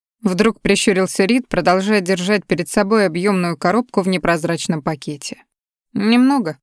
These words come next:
отмечалась Астрид и Рене. "А что, так заметно?" "Да нет, просто веки чуть больше закрывают глаза, чем обычно. Может быть, я просто сонная?" Не сдержавшись, ухмыльнулась я. "Так значит, у тебя появился бойфренд?"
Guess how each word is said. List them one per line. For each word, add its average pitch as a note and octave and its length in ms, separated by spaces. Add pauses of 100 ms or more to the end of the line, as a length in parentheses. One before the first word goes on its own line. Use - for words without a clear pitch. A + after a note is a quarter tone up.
(360)
отмечалась A3+ 720
Астрид G#3 460
и F#3+ 40
Рене. D#3+ 380 (360)
"А F3+ 120
что, F3 240
так D3+ 180
заметно?" F3+ 560 (640)
"Да F#3 240
нет, E4+ 340 (160)
просто G#3 360
веки A#3+ 280
чуть F3 220
больше F3 320
закрывают E3+ 520
глаза, D#3+ 360
чем E3 220
обычно. D#3 500 (520)
Может G3 300
быть, F#3+ 180
я F#3 140
просто F#3 300
сонная?" A3 580 (500)
Не F3 180
сдержавшись, F#3+ 720
ухмыльнулась E3 600
я. D3 180 (520)
"Так D#3+ 160
значит, E3+ 360
у F3 40
тебя F3 260
появился F3 480
бойфренд?" F3 640